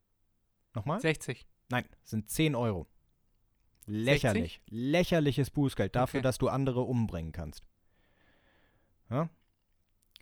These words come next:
Speaker 1: Also, das
Speaker 2: Das
Speaker 1: finde
Speaker 2: ist
Speaker 1: ich schon
Speaker 2: halt
Speaker 1: echt
Speaker 2: super gefährlich.
Speaker 1: Ja. So, dann kommt etwas, das fand ich witzig. Du fährst mit deinem Fahrrad auf der Autobahn.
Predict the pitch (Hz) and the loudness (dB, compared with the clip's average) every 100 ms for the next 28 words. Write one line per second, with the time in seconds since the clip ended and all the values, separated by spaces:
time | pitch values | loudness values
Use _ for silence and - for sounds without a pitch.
0 | _ _ - 101 104 98 107 - 151 143 | _ _ -8 -4 -2 -2 -4 0 0 2
1 | 127 147 151 160 156 165 139 190 - 190 | 0 0 0 0 0 0 2 2 4 2
2 | 202 135 127 - - - _ - 123 - | 4 2 0 -10 -20 -20 _ -4 -4 -4
3 | _ _ _ _ _ - - _ _ _ | _ _ _ _ _ -20 -20 _ _ _
4 | _ - - - - - 104 107 127 196 | _ -20 -20 -20 -14 -8 -6 -4 0 4
5 | 202 131 85 62 - - - - - 120 | 4 4 0 -6 -14 -20 -20 -20 -10 0
6 | 160 180 151 107 82 - 135 143 143 - | 2 2 2 0 -4 -6 -4 -4 -6 -4
7 | 139 - 117 - 147 151 135 147 160 269 | -2 -2 -2 0 0 0 -4 -4 -2 -4
8 | - - - - - - - - - - | -6 -12 -16 -14 -14 -14 -16 -18 -20 -20
9 | - - - - - - _ _ - 180 | -20 -14 -12 -12 -20 -20 _ _ -2 0
10 | - 240 - 196 165 156 - 196 175 - | 2 0 0 0 0 0 0 2 0 0
11 | - - 147 202 208 123 101 78 - | -2 -2 2 4 6 6 4 -2 -8